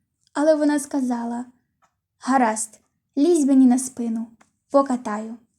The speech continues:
Видерлося мишеня на широку спину черепахи, вмостилося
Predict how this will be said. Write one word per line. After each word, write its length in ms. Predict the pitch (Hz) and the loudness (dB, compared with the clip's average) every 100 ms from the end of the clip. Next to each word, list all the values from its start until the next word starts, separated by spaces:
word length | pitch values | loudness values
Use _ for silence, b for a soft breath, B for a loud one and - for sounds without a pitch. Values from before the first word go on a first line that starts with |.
| _ _ _ _ _ | _ _ _ _ _
Видерлося 760 | 240 247 294 285 285 277 277 269 | -6 -2 2 4 4 4 2 2
мишеня 500 | 277 277 269 269 262 | 2 2 2 4 2
на 160 | 262 | 2
широку 460 | 254 262 262 262 262 | 0 0 0 0 -4
спину 460 | - - 262 254 | -4 -2 2 2
черепахи, 800 | 247 - 254 247 247 247 - 254 254 _ _ _ _ - | 0 -4 -6 -4 -6 -6 -8 -14 -14 _ _ _ _ -8
вмостилося 1000 | 208 220 - 254 330 302 294 - 269 | -6 -6 -4 -2 -2 -2 -4 -6 -8